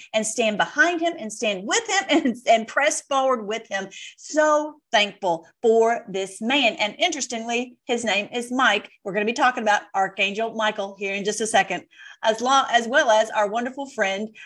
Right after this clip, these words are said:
uh, and, uh, faithful command, uh, G-, General Michael Flynn. All right, so we'll talk about that in just a second. But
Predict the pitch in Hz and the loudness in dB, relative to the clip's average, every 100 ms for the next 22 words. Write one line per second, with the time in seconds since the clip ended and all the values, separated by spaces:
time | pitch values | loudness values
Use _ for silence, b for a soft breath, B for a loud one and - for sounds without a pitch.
0 | - 220 208 208 220 214 - 214 196 196 | -2 2 4 4 0 -2 -2 -2 -2 -4
1 | - _ - 240 247 - 247 240 247 247 | -14 _ -4 -2 -2 -2 0 0 -2 -4
2 | 233 226 226 208 202 185 180 - 190 247 | -2 -2 -2 -2 -2 -2 -6 -8 -2 -2
3 | 226 190 190 202 - _ _ - 220 240 | 0 0 0 -2 -12 _ _ -6 2 2
4 | 233 185 175 - _ 208 156 139 - - | 2 -4 -4 -10 _ -2 0 -2 -6 0
5 | 190 - 196 202 240 208 214 - 190 208 | 2 0 -4 -2 -2 0 0 0 -2 -6
6 | 180 185 | -6 -6